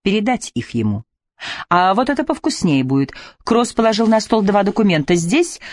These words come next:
разъясняется, как некоторые политики с большими связями и те же могущественные кланы с одобрения Конгресса направляют миллионные средства на абсолютно мошенническую программу помощи Вьетнаму.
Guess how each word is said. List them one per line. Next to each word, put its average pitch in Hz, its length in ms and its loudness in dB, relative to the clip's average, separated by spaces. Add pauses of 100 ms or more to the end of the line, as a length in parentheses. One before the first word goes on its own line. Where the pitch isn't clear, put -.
(140)
разъясняется, 240 840 0
как - 260 0
некоторые 240 380 2
политики 240 440 0
с 190 100 0
большими 202 380 2
связями 190 720 2 (680)
и 196 480 0 (420)
те 208 200 -2
же 180 100 -2
могущественные 233 640 0
кланы 120 440 -2 (360)
с - 100 -8
одобрения 202 400 2
Конгресса 208 640 2 (580)
направляют 220 600 2
миллионные 285 440 6
средства 254 480 0
на 247 120 4
абсолютно 214 800 0
мошенническую 269 680 0
программу 214 420 2
помощи 175 400 -2
Вьетнаму. 127 580 0